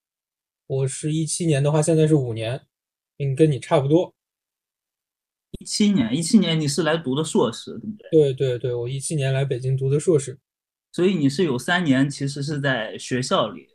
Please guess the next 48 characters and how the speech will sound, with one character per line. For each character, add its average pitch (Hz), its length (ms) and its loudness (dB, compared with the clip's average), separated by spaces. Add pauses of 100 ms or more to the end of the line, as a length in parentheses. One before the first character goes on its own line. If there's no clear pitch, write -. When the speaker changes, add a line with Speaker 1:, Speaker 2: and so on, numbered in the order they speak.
(140)
Speaker 2:
度 147 160 -4
过 143 100 2
的 165 100 6
校 143 280 -4
园 131 200 -2
生 120 240 2
活。 - 120 -12
Speaker 1:
对。 - 40 -14 (380)
是 160 200 0
的， 131 240 -2
所 - 180 2
以 139 80 6
基 170 140 -4
本 139 180 2
上 123 400 -2
可 147 140 0
以 143 100 4
说 180 240 2
是 135 220 -2
和 127 560 0 (640)
外 170 200 4
界 131 400 4
属 117 220 -6
于 123 200 0
不 131 300 0
是 156 160 2
很 123 160 -2
接 131 180 4
触。 131 300 -2 (340)
说 160 160 4
你 147 140 4
要 156 220 6
说 185 200 4
正 180 240 4
经 120 480 0
上 165 220 2
班 196 160 6
以 - 80 2
后， 190 260 6
其 131 140 0
实 127 120 0
才 123 200 -2
是 127 100 0
真 156 160 2
正 156 140 2
的 131 100 4
开 143 160 2
始 123 240 -6